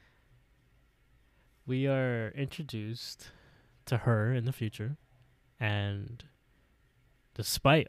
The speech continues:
all these nightmares that she constantly has of her father, she, uh,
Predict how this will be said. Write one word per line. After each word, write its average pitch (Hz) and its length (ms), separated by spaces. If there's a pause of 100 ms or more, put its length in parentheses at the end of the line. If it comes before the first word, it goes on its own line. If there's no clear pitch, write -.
all 113 260
these 107 280
nightmares 104 460
that 110 100
she 107 180
constantly 107 540
has 101 320
of 107 140
her 107 80
father, 110 680 (880)
she, 131 760 (1080)
uh, 107 520